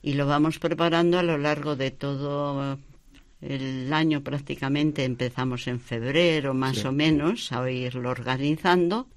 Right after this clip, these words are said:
Speaker 1: hasta que desemboca en la Semana de Pastoral, que lo tuvimos este año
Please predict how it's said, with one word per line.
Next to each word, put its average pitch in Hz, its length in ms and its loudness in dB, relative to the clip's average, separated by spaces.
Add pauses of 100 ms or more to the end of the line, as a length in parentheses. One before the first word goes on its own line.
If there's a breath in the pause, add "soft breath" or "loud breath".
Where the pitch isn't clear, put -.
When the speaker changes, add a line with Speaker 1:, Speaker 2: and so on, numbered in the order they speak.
(260)
Speaker 1:
hasta 135 320 -2
que 139 140 -2
desemboca 131 680 -2
en 147 120 2
la 123 100 -4
Semana 120 420 -4
de 127 100 -6
Pastoral, 107 680 -12 (420)
que 117 120 -10
lo 110 120 -8
tuvimos 127 520 -4
este 143 340 -4
año 170 400 2